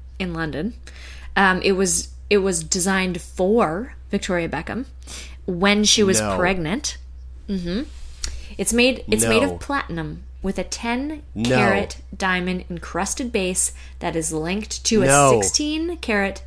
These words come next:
Speaker 1: diamond necklace. It is considered to be one of the most insanely expensive sex toys and pieces of art on the sex market.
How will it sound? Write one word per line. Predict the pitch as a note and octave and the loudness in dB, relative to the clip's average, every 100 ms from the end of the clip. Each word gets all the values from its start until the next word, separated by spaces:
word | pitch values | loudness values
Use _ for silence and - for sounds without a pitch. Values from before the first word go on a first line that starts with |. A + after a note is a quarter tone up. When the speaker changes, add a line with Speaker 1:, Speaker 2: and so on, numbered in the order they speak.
| - | -12
Speaker 1:
diamond | F3 F3 E3+ E3+ E3+ - - - | -2 0 0 -2 -4 -8 -12 -8
necklace. | E3+ D#3+ D3+ - - F#3+ - - - - | -6 -6 -6 -10 -8 -2 -2 -2 -8 -6
It | F#3+ | 2
is | G#3+ - | 4 4
considered | D4+ C4+ F3 D3+ D3 - | 2 2 2 0 -2 -8
to | - | -4
be | F#3+ | -2
one | F3 E3 | 0 -2
of | D#3+ | -4
the | |
most | E3 D#3+ - | -4 -6 -4
insanely | - F#3 - A3 G#3+ E3+ D3 C#3 | -4 -2 2 4 4 2 -2 -6
expensive | - - - F#3 C#4+ | -4 -2 0 -2 0
sex | - A3+ A3 | 0 0 0
toys | - G3 F#3+ - - - | 0 0 0 -4 -10 -6
and | E3+ D#3+ | -6 -4
pieces | - A#3 - F#3+ | -2 0 0 0
of | F3+ F3 - | -2 -4 -2
art | D4+ E3+ - - - - | 0 0 -4 -10 -14 -6
on | F3+ | -4
the | E3+ | 0
sex | - F3 - - - | 0 0 -2 -4 -4
market. | E3 D#3 - - - | -4 -4 -4 -8 -10